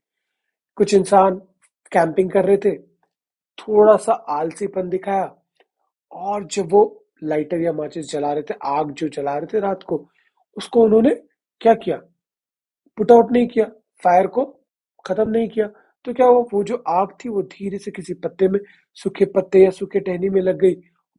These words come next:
पूरा का पूरा एक गांठ जलने लगा, उससे हवा से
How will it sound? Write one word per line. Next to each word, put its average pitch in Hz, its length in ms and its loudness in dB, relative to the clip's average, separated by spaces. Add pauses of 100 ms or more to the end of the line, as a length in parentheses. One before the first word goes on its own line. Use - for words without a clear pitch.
(100)
पूरा 202 180 2
का 190 120 -6
पूरा 190 240 -6 (100)
एक 170 160 -4
गांठ 185 220 2
जलने 180 280 -2
लगा, 185 300 -2 (420)
उससे 240 240 -2
हवा 175 340 0
से 262 220 -8